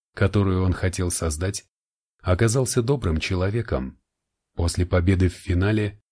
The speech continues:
со слезами на глазах, он благодарил нас за игру. Мы тоже простили его за все, что было.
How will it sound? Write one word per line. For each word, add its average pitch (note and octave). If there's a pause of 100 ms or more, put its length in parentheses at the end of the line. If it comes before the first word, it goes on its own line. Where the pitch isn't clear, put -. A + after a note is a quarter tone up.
(180)
со -
слезами G#2+
на A2
глазах, G#2+
он A#2
благодарил A#2
нас E2+
за F#2+
игру. G#2 (640)
Мы G2
тоже A#2
простили G#2+
его G#2+
за A2
все, -
что B2
было. C3